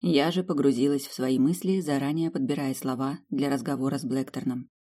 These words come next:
Вчера у него обо мне составилось определенное впечатление, едва ли положительное. К тому же я умудрилась ему наврать в Маголифте, так что есть вероятность, что и мои слова о Флоренс Фиоретти и ее покровителе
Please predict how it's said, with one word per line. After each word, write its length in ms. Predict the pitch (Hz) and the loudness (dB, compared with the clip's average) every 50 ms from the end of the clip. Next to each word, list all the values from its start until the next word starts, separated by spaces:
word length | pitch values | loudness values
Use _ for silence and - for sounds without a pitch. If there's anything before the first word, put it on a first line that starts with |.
| _ _ _ | _ _ _
Вчера 480 | _ - - - 160 147 139 135 139 156 | _ -14 -4 -2 -2 0 2 2 2 4
у 80 | 175 | 4
него 200 | 180 185 180 190 | 4 4 4 2
обо 180 | 196 190 185 196 | 2 4 4 4
мне 200 | 196 196 196 202 | 6 6 4 2
составилось 580 | 202 202 - - - 147 139 131 123 127 - - | 0 -2 -6 -4 -4 -2 0 0 0 0 -2 -4
определенное 600 | 123 - 135 127 131 131 131 131 131 131 131 127 | -2 -2 0 2 2 2 4 6 6 6 4 2
впечатление, 800 | - - 131 - - - 120 131 135 135 131 131 135 147 - - | 0 -2 -4 -4 -2 0 2 4 6 6 6 4 2 0 -4 -2
едва 320 | - 226 214 - 127 131 | 2 2 2 2 2 0
ли 80 | 127 127 | 0 0
положительное. 800 | 123 135 131 135 135 139 131 - - 123 127 131 131 127 139 - _ _ _ _ _ _ | 0 0 0 0 0 0 -2 -2 0 0 2 0 0 -2 -6 -10 _ _ _ _ _ _
К 80 | - - | -6 0
тому 240 | 240 247 254 262 | 4 6 6 8
же 80 | 214 214 | 8 8
я 180 | 190 160 147 147 | 6 6 6 6
умудрилась 540 | 147 151 151 135 147 170 170 160 151 - | 4 4 4 4 4 4 4 2 2 0
ему 140 | 156 151 156 | 0 0 2
наврать 360 | 156 160 151 180 208 226 226 | 2 2 2 2 0 -2 0
в 60 | - 131 | 4 4
Маголифте, 640 | 135 131 120 131 123 127 120 - - 135 123 120 - | 4 4 4 4 2 0 0 -2 -4 -6 -6 -6 -6
так 160 | - 139 135 | -10 -10 -10
что 160 | - - - 143 | -8 -4 -2 2
есть 280 | 139 135 131 135 - | 4 4 4 2 2
вероятность, 720 | 135 143 139 135 135 131 156 170 - 170 170 165 - - - | 0 0 2 2 2 2 0 0 0 -2 -2 -2 -4 -12 -10
что 160 | - - 180 | 2 4 6
и 100 | 180 180 | 8 8
мои 240 | 180 180 202 226 226 | 8 8 6 4 2
слова 400 | - 170 165 160 165 180 180 160 | 0 -2 -2 0 0 0 -2 -2
о 40 | |
Флоренс 400 | - - 151 156 160 147 139 135 | -2 -2 -4 0 0 0 0 0
Фиоретти 500 | - - 135 135 131 - 180 180 - - | 0 -2 0 0 2 0 -2 -2 0 0
и 160 | 131 - - 151 | 0 2 4 4
ее 280 | 143 143 143 147 147 | 4 6 4 2 2
покровителе 720 | - 143 139 143 135 131 135 180 180 - 135 131 127 107 | 0 -2 -2 0 0 2 2 0 0 0 -2 -2 -2 -4